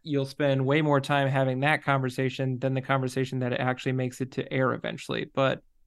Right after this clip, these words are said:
it's the segment producer having the guest with, uh, having the conversation with the guest ahead of time. And then ahead of the show, they have notes from their conversation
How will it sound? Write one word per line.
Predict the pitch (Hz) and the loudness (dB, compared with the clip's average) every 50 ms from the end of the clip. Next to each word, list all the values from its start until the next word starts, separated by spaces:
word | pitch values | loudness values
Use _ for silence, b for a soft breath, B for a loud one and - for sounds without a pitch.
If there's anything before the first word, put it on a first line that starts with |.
| - _ - - | -20 _ -6 0
it's | 139 135 131 131 - - - - - - | 2 2 2 0 -4 -8 -10 -12 -14 -14
the | - 135 131 135 127 | -8 -2 0 0 0
segment | 131 - 180 180 185 180 160 | 2 2 2 4 4 0 0
producer | - 165 151 156 151 151 - 143 | 0 0 0 2 0 2 0 0
having | 135 139 143 147 147 143 139 | 2 4 2 2 2 2 0
the | 139 | 0
guest | 135 143 147 151 143 147 - - _ _ | 0 2 2 2 2 0 -4 -12 _ _
with, | 143 139 135 131 135 139 - _ _ _ _ _ | 2 2 2 2 0 -2 -8 _ _ _ _ _
uh, | 135 131 131 127 127 - - | 0 2 2 2 2 0 -2
having | 135 147 147 151 147 | -2 -2 0 0 0
the | 135 | 0
conversation | 135 156 147 135 135 - 151 135 139 | 0 0 0 0 0 0 0 0 0
with | 135 131 | -2 -2
the | - 131 | -2 -4
guest | 120 - 151 151 143 143 - - | 0 2 4 4 4 2 -2 -6
ahead | 147 123 135 147 151 | -4 0 2 2 2
of | 139 | 2
time. | - 127 120 123 123 131 135 - B B B B B B B B B _ _ _ | 2 2 2 2 0 -2 -6 -12 B B B B B B B B B _ _ _
And | 135 131 131 131 131 127 | 2 2 4 4 4 4
then | 131 131 131 131 131 131 | 4 4 4 4 2 2
ahead | - 127 120 131 143 139 | 0 0 2 2 2 2
of | 139 131 | 4 2
the | 131 | 0
show, | - - - 190 180 147 139 135 131 139 b b b _ _ _ | -2 0 0 2 4 4 4 4 2 0 b b b _ _ _
they | 151 151 151 156 165 | 0 2 4 4 4
have | 156 147 151 160 160 156 147 - - 131 131 120 - - - - _ _ _ _ _ _ _ _ _ _ _ _ - _ _ | 2 2 2 2 4 4 4 2 2 0 -4 -6 -12 -18 -20 -20 _ _ _ _ _ _ _ _ _ _ _ _ -20 _ _
notes | - 143 160 180 185 190 - - - - - - - - - - - _ _ _ _ _ _ _ _ | 0 2 4 4 2 2 -2 -4 -4 -4 -4 -6 -8 -10 -14 -16 -20 _ _ _ _ _ _ _ _
from | - 147 143 139 | -2 0 2 2
their | 143 156 160 151 | 2 2 0 0
conversation | - 156 143 143 139 135 139 - 135 131 123 - - 147 147 160 165 165 160 - | 0 0 0 0 0 -2 0 0 0 0 0 -2 -4 -4 -4 -4 -6 -8 -10 -12